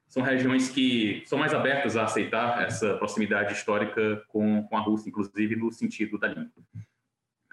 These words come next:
Mas quando a Ucrânia se torna, é, um país independente, em mil novecentos e noventa e um, essas duas visões sobre a Ucrânia, elas vão, de certa maneira, ficar sempre em um embate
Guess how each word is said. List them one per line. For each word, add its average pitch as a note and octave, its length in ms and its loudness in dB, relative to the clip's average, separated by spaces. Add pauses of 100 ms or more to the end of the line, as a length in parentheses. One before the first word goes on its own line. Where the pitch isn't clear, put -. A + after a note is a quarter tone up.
(300)
Mas B2 160 0
quando D3+ 140 2
a D#3+ 40 4
Ucrânia D#3+ 240 2
se - 160 -4
torna, D3+ 360 2
é, A#2 260 2
um A2+ 100 0
país A2+ 220 2
independente, A#2 480 2
em - 40 0
mil A2+ 80 2
novecentos A2+ 260 -2
e - 20 0
noventa A#2+ 240 0
e A#2 100 2
um, C#3 80 2
essas C3 220 -2
duas C3 240 2
visões B2+ 420 2
sobre A#2 300 -2
a A#2 60 2
Ucrânia, A#2+ 340 0
elas B2 180 0
vão, A#2+ 640 0
de - 100 -18
certa A2 220 -8
maneira, A#2 220 0
ficar - 160 -6
sempre B2 440 0
em B2 120 0
um A#2+ 320 2
embate G2+ 640 -2